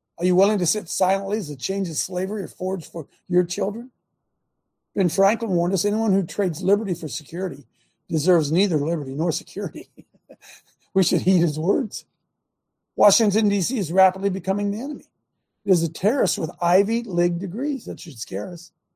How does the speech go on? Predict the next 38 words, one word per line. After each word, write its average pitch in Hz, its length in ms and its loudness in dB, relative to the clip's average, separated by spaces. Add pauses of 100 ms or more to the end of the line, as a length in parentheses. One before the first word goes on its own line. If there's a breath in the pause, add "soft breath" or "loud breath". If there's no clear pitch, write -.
(360)
The 185 140 2
ideological 202 720 2
wars 208 420 4
are 175 120 2
really 226 400 -2 (200 soft breath)
a 202 80 -2
religious 240 520 2
war. 160 320 -12 (320)
Intellectual 247 580 4
terrorism 185 760 0 (480)
will 190 160 0
reap, 190 320 0 (420)
has 220 280 2
reaped 202 240 -2
more 214 380 4
havoc 202 480 -2
in 185 160 -2
this 190 180 -4
land 202 240 -6
than 202 80 -2
Al-Qaeda 233 600 -2 (160)
ever 277 420 -2
will. 165 320 -12 (1200)
Will 180 80 0
the 165 80 4
God 185 220 6
of 202 80 0
the 170 80 -2
Bible 185 420 2
and 185 100 -4
the 139 60 -6
principles 185 440 -4
that 156 100 0
he 190 100 0
declares 165 460 -6
rule 175 320 2
on 208 280 0
earth? 277 300 -4